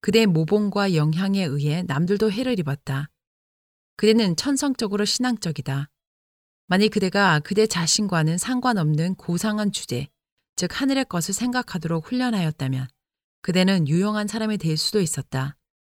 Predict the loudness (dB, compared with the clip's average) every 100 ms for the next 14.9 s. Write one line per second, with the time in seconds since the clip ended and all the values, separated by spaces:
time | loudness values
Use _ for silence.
0 | _ _ _ _ _ -6 2 4 2 0
1 | 0 0 2 0 0 0 2 0 0 -2
2 | 0 -2 -2 0 0 -2 -6 _ _ _
3 | 0 4 6 6 4 2 0 2 2 2
4 | 0 -2 -2 -2 0 -2 -2 -2 0 0
5 | 2 2 2 0 -2 -4 -4 -4 -6 _
6 | _ _ _ _ _ _ -2 2 2 0
7 | -4 -2 -2 0 0 2 2 0 -2 -2
8 | 0 0 0 0 0 -2 -2 -2 -2 -6
9 | _ -4 0 2 2 0 -2 -2 -2 -4
10 | -6 _ _ _ _ _ _ -4 0 4
11 | 4 2 0 0 0 0 0 0 0 -2
12 | -2 -4 _ _ _ _ _ _ -4 0
13 | 4 4 2 0 -2 -4 -4 -4 -2 0
14 | 2 2 2 0 0 0 -2 -4